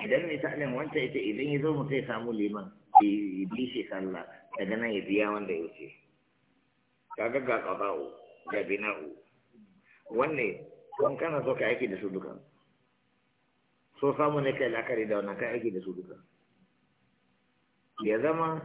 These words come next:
kana qada'ul af'ali, bina'ul aqwali. Ah, qada'u bina'ul af'ali. Amma qada'ul aqwali.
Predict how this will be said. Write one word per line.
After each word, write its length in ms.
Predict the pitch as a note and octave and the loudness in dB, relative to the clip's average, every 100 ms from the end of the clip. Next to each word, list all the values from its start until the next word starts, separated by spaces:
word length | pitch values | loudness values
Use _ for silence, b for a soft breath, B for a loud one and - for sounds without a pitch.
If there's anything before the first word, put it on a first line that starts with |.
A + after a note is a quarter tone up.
| - | -10
kana 680 | - D3 D#3 D3 D3 - - | -2 0 0 0 -2 -6 -12
qada'ul 640 | - - - C#3 D3 D3+ D3 | -2 0 2 0 2 2 0
af'ali, 800 | G2+ B2 G#2+ F2+ C3 D3 D#3 C#3+ - - _ _ _ _ _ _ _ | 0 -2 -2 0 0 2 0 -2 -14 -20 _ _ _ _ _ _ _
bina'ul 720 | - - A2+ A#2+ C3 - B2 | -6 0 2 2 -2 -2 -2
aqwali. 640 | F#2 G#2 F2 E2+ F2 E2 D2+ - | -4 -6 -4 -4 -4 -8 -12 -10
Ah, 220 | C3 C3+ B2 - | -6 -6 -8 -6
qada'u 520 | - - D#3 D#3 C3+ | 8 8 8 2 2
bina'ul 520 | B2 C3+ D3 D#3 D3+ | 2 2 2 2 0
af'ali. 760 | D3+ G2+ - F2+ G2 A2 G2 F2+ - b b _ _ | 2 -2 0 -2 0 -2 -4 -6 -12 b b _ _
Amma 400 | - A2 C3+ B2 - - | -2 0 0 -2 -8 0
qada'ul 840 | - - G2 A2+ A#2 A2+ A#2 A2 - | 2 2 -2 0 0 0 0 -2 -4
aqwali. 720 | A2+ A2+ - E2 D#2+ F2 D2+ | -4 -4 -2 -2 -2 -4 -10